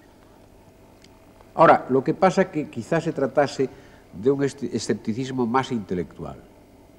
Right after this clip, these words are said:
Es decir, a partir de esto del año cuarenta y tres, cuarenta y cuatro, el escepticismo ya no es una postura intelectual, ya es una postura,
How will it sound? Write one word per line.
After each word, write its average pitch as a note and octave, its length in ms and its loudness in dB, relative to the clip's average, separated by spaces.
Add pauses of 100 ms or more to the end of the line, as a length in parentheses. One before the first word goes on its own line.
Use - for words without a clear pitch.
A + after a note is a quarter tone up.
(380)
Es G2+ 80 -10
decir, A#2 260 -2
a - 180 0
partir C#3 520 0
de A2 220 2
esto B2 240 -6
del F#2 120 -4
año G#2+ 220 -2
cuarenta F#2 340 -6
y - 20 -12
tres, A2+ 220 -6
cuarenta F#2+ 300 -6
y G#2+ 40 -8
cuatro, G#2+ 360 -2 (320)
el G2 140 -2
escepticismo A2 720 -2
ya A#2 220 2
no A2 140 -2
es A2+ 100 -4
una G#2+ 160 -2
postura G2 340 -6
intelectual, D#2+ 680 -10
ya F2+ 180 -2
es F#2+ 140 -6
una G#2+ 140 -4
postura, G2 440 -8